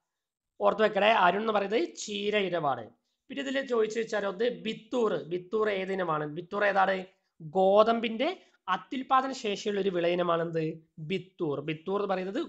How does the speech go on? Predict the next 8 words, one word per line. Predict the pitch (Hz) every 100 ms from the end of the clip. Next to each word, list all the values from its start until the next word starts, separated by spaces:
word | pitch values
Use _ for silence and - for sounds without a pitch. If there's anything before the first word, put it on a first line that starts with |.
| 156 170
ഗോതമ്പാണ്. | 170 170 170 156 120 107 95 _ _ -
ഏലം | 185 196 233 381 - _ _ 196 -
നെള്ളാരി | 185 185 196 - 208
മാത്രം | 190 180
ഓർത്ത് | 170 165
വെക്കണം. | 165 175 160
ഏലം | 170 277 339 _
നെള്ളാരി. | 190 165 160 156 151